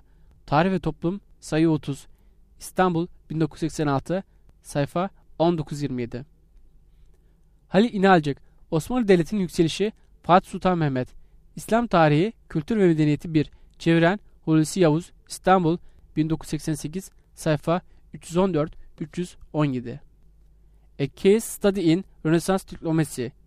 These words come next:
The Agreement Between Innocent yedi and Beyazıt iki on the Cem Sultan, Journal of Turkish Studies, three, bin dokuz yüz yetmiş dokuz, sayfa iki yüz dokuz, iki yüz otuz.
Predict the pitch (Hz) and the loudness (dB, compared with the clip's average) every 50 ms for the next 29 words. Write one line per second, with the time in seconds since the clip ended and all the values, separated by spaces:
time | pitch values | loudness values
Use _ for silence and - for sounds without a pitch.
0 | _ _ _ _ _ _ _ _ - 147 165 170 - 226 208 190 196 - - - | _ _ _ _ _ _ _ _ 0 2 2 2 2 2 4 4 2 0 -2 -12
1 | _ - - 156 151 147 - - 185 196 196 185 165 185 208 - - 170 175 - | _ -20 -8 -6 -6 -6 -4 -6 -6 -4 -4 -2 -2 -2 -2 -2 -2 -4 -4 -4
2 | - - _ _ _ _ _ _ _ _ _ - _ 156 151 147 147 139 123 - | -8 -18 _ _ _ _ _ _ _ _ _ -8 _ -2 0 0 0 -2 -2 -2
3 | - - _ _ - 156 180 196 - - - - 160 156 156 151 180 - - 151 | -8 -18 _ _ 0 2 2 2 0 -6 -4 0 2 2 2 0 -2 -8 -10 -12
4 | - - 147 135 127 - - - - _ _ _ - - 147 160 170 156 160 175 | -8 -6 -6 -6 -6 -8 -16 -20 -20 _ _ _ -6 -2 0 0 0 0 -2 -2
5 | 185 - - - _ _ _ - - 160 160 156 - - 151 - - 127 113 - | -2 -4 -10 -20 _ _ _ -4 0 0 0 0 -2 -8 -10 -6 -4 -4 -4 -6
6 | - - - - - - - - - - - 170 196 208 202 175 160 165 190 - | -12 -20 -20 -20 -20 -20 -20 -20 -20 -2 4 6 6 6 6 4 2 2 2 -2
7 | - - _ - 180 180 170 - - - - 165 151 143 165 185 - - - - | -6 -16 _ 0 0 0 0 -2 -8 -4 -2 0 0 0 0 -2 -6 -16 -20 -20
8 | _ - - - _ - - _ - 165 151 139 127 123 - - - _ - - | _ -20 -20 -20 _ -20 -20 _ 0 0 0 2 0 -4 -8 -14 -20 _ -20 -20
9 | - - - - _ - 160 180 190 208 - - - 190 - - - - 165 - | -20 -20 -20 -20 _ -4 -2 -2 -2 -2 -4 -2 -4 -4 -4 -6 -8 -8 -6 -4
10 | 156 143 - - - - - - - - - 165 170 165 - 196 208 208 - _ | -4 -6 -6 -10 -18 -20 -20 -20 -16 -4 -2 -2 -2 0 -2 -4 -4 -4 -8 _
11 | - - - 180 165 156 165 - - 196 - - - - - - - 160 151 156 | -18 -4 -4 -4 -2 -2 -4 -6 -6 -10 -12 -12 -20 -20 -10 -6 -4 -2 -2 -2
12 | 151 - 135 - - | -2 -4 -10 -10 -12